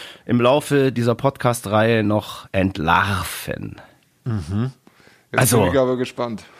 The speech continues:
Speaker 1: wir sind fünf Typen in der Band, da ist, also im Durchschnitt garantiert einer
Speaker 2: Okay.
Speaker 1: Spanner.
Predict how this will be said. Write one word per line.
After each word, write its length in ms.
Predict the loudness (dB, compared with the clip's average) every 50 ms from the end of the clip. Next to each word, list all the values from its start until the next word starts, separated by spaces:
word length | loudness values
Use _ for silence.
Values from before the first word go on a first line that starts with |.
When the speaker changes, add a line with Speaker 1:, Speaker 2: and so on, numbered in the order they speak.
| -20 -20 -20 -20 -20 -18 -6
Speaker 1:
wir 140 | -2 0 2
sind 180 | 2 2 2
fünf 240 | 4 4 2 2 2
Typen 300 | 2 2 2 2 2 2 2
in 100 | 4 4
der 120 | 2 2
Band, 340 | 2 2 2 2 2 0 0 0
da 100 | 2 2
ist, 460 | 2 0 -2 -4 -6 -10 -10 -12 -12 -12 -12 -12 _ -18 -20 _ _ -4
also 200 | -4 -2 -4 -6 -8 -12 -16 -12 -8
im 180 | -6 -6 -6 -6 -2
Durchschnitt 720 | 0 0 2 2 2 2 2 0 0 _ -18 -18 -14 -10 -8
garantiert 600 | -8 -6 -6 -6 -6 -2 0 2 2 2 0 -4
einer 400 | -4 -2 -2 -2 -4 -4 -6 -10 _ _ _ _ -8
Speaker 2:
Okay. 320 | -8 -4 -2 0 0 0
Speaker 1:
Spanner. 340 | 0 0 -2 -4 -4 -6